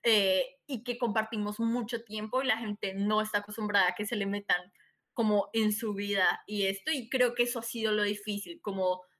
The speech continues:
de comprender. Y como que también Daniel y yo, cuando empezamos a hacer equidad, pues no sabíamos nada de la vida, o sea, fue como, "Sí, so-, son equidades". Nosotros, Daniel y yo éramos como, "Bueno, ¿y qué?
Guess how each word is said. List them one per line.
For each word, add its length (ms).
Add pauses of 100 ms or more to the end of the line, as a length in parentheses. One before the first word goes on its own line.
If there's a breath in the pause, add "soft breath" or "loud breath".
(120)
de 160
comprender. 600
Y 100
como 240
que 80
también 440
Daniel 300
y 100
yo, 280
cuando 180
empezamos 400
a 40
hacer 180
equidad, 500
pues 160 (120)
no 160
sabíamos 680 (120)
nada 500
de 40
la 120
vida, 400
o 120
sea, 460 (440 loud breath)
fue 160
como, 240
"Sí, 440
so-, 120 (160)
son 220
equidades". 520
Nosotros, 420 (180)
Daniel 260
y 60
yo 80
éramos 300
como, 260
"Bueno, 400 (240)
¿y 160
qué? 340